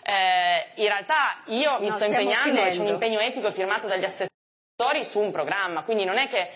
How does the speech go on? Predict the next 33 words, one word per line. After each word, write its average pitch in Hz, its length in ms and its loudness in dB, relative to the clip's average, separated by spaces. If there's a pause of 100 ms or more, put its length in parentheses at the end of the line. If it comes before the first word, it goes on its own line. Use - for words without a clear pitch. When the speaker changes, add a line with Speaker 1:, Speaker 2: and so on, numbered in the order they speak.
(160)
Speaker 1:
domani 214 380 0
entriamo 220 260 0
in 220 80 -4
consiglio 226 320 -2
comunale 220 540 0
e - 20 4
i 226 60 0
cittadini 220 360 -2
non 214 140 0
sanno 214 380 -2
che 208 140 -4
cosa 185 200 -2
accadrà, 165 480 -2
anzi 196 340 -2
al 170 80 -4
contrario, 170 420 -2
noi 226 80 -2
abbiamo 196 180 0
un 202 40 0
impegno 254 360 2
etico 180 380 -2
siglato 202 580 -4
da 185 200 0 (280)
consiglieri 240 500 0
comunali, 202 560 2 (300)
eh, 170 200 0
assessori, 226 680 0
Speaker 2:
Va 254 60 4
bene, 247 200 -2
Speaker 1:
che - 120 -4
dice 269 180 4
Speaker 2:
questo, 233 200 0
Speaker 1:
chiaramente 262 540 2